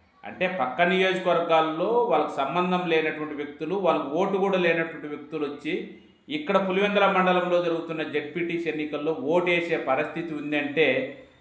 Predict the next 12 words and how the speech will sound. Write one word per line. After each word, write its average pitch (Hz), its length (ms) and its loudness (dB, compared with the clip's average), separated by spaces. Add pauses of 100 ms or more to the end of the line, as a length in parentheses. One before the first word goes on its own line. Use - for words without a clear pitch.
(180)
అధికారాన్ని 175 1000 8
ఏ 165 100 6
విధంగా 175 360 2
దుర్వినియోగం 156 680 -2
చేస్తున్నారు, 131 600 -6 (100)
అధికారం 170 640 4
అనేది 165 640 0 (300)
ఏ 165 240 6
విధంగా 185 840 4 (140)
సమాజాన్ని, 170 800 4 (960)
ప్రజాస్వామ్యాన్ని 175 1080 4 (220)
అపహాస్యం 170 600 6